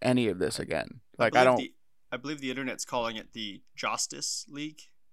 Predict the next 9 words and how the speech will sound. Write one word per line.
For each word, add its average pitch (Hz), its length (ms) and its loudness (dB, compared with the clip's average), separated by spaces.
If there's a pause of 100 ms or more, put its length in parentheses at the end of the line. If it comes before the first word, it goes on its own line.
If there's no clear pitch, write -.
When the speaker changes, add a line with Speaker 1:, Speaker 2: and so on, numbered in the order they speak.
(420)
Speaker 1:
Mm-hmm. 120 380 -18
Speaker 2:
uh, 101 340 -6 (300)
the - 80 -20
twenty 117 200 -10
seventeen 110 360 -12
version. 113 300 -14 (360)
Speaker 1:
I 120 80 -14
heard 113 320 -8
that. 110 220 -6